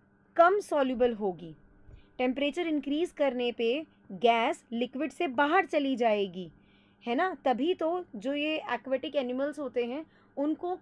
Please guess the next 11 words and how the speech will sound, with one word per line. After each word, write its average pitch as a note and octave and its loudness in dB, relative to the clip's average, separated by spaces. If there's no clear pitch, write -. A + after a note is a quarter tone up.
कोल्ड D#4 -2
वाटर B3 2
के E4 -6
अंदर C#4 2
ज़्यादा A#3+ 2
रहना B3 -2
पसंद C4+ -4
है। C#4 -4
They B3 2
are C4 0
more B3+ 0